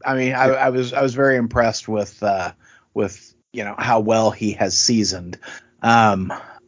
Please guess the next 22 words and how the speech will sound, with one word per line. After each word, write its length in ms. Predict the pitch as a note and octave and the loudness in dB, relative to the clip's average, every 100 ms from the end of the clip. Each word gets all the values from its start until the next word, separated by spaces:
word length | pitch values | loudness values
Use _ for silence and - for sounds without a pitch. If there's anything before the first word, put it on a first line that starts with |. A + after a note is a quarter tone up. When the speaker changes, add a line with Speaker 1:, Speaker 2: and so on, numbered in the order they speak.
| _ | _
Speaker 1:
but 200 | D3+ D3 | -2 -2
oh 120 | E3+ E3 | 0 2
my 180 | A#2+ F2+ | 0 2
God, 540 | A2 A2 D2+ - - - _ - - | 0 0 -4 -10 -14 -18 _ -12 -4
there 220 | D#3+ D#3+ | -2 -2
is 120 | D3+ | 0
a 100 | D3 | -2
reason 360 | C3 D3+ F3 F3 | 0 0 0 0
why 120 | D#3 | 0
they 140 | D3+ C#3+ | 0 0
dropped 340 | C#3 C#3+ - | 0 0 -2
two 180 | D3+ C#3+ | 0 0
episodes, 760 | A#2 A2+ A2+ G#2 D3 - - - _ _ _ B2+ | 0 -2 0 0 -2 -8 -14 -18 _ _ _ -6
because 260 | A#2 A#2+ | 0 2
I 40 | A#2+ | 4
thought 160 | A#2+ A#2 | 2 0
the 80 | |
first 300 | A2 A2 G#2 | -2 -2 0
episode 560 | A2 G2+ G#2 A2+ G#2+ G#2 | 0 0 0 2 2 2
was 600 | G#2 G2+ F#2+ F#2 - - _ _ - - _ _ - | 2 2 2 -2 -6 -8 _ _ -20 -20 _ _ 0
incredibly 920 | D#3 C3 - - - G#3 F#3+ D3+ B2 | 0 0 -6 -6 -4 0 2 4 2
boring. 500 | G#2 F2+ D#2 D2+ G#2+ | 2 -4 -6 -8 -12